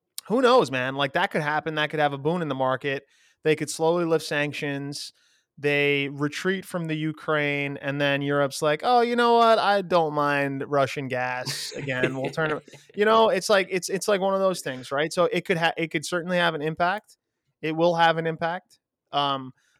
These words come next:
Speaker 1: but the, the bigger and scarier thing is what's going on in China, um, with their, um, you know, perceived recession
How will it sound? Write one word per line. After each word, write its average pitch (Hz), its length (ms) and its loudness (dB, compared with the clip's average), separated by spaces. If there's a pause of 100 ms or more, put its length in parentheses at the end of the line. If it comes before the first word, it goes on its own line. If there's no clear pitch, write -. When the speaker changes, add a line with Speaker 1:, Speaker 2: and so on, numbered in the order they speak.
(100)
Speaker 1:
but 165 120 -6
the, 175 120 -2
the 170 120 -4
bigger 196 520 0
and 151 360 -6
scarier 165 580 2
thing 143 340 -4
is 135 280 -8
what's 143 160 -4
going 143 200 -2
on 131 120 -4
in 127 80 -8
China, 143 520 -4 (180)
um, 131 340 -4
with 131 220 -8
their, 135 440 -2 (480)
um, 127 500 -4
you 147 140 -6
know, 139 80 -2
perceived 139 600 -10
recession 127 720 -8